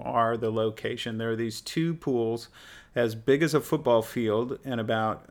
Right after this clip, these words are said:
uh, three meters, three and a half meters deep.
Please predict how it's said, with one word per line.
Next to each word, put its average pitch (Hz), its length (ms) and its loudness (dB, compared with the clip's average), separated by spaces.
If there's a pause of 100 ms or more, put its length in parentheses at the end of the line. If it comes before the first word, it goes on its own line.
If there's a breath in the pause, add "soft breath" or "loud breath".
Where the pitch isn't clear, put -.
uh, 113 380 -2
three 139 380 -2
meters, 123 720 0
three 139 180 -2
and 127 80 0
a 120 60 -2
half 120 280 -6
meters 113 380 -2
deep. 117 500 -6